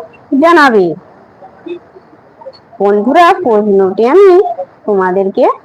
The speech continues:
আবার বলছি, মেয়েদের কোথায় টিপ দিলে ভালো লাগে? বলো তো বন্ধুরা, উত্তরটা কি? বন্ধুরা, উত্তরটা তোমরা কমেন্ট করে জানাবে।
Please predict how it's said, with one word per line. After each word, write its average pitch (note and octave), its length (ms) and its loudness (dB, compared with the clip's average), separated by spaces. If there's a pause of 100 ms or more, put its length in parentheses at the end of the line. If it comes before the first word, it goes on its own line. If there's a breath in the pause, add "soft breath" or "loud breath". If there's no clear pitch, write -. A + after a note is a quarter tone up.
(180)
আবার F4 200 0 (120)
বলছি, G#3 380 -2 (680)
মেয়েদের A3 520 2 (140)
কোথায় G3+ 480 2
টিপ D4 160 0 (120)
দিলে F#4+ 240 4 (560)
ভালো F#3+ 260 0 (100)
লাগে? B3 260 2 (760)
বলো E3+ 300 -2
তো D#4+ 140 0
বন্ধুরা, F4 380 4 (480)
উত্তরটা G3 480 0 (220)
কি? D4+ 140 2 (840)
বন্ধুরা, B3+ 400 2 (340)
উত্তরটা F#3 420 -4 (100)
তোমরা E4 260 2 (540)
কমেন্ট F#3+ 380 0
করে A#3 160 0 (420)
জানাবে। B3 380 0